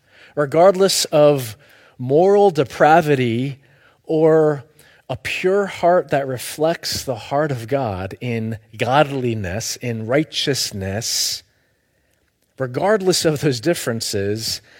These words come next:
every human being has inherent dignity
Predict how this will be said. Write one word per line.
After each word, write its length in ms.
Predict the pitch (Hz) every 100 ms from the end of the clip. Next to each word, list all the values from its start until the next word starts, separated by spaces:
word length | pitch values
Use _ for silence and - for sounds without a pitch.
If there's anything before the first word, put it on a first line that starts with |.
| - _ _
every 640 | 147 180 180 190 185 185 - _
human 680 | - - 156 156 147 147 123
being 640 | 135 139 117 101 95 110 107 _ _ _ _ _
has 520 | - - 147 147 131 -
inherent 800 | 139 131 101 92 151 156 147 131
dignity 840 | 131 147 139 117 - 104 90 98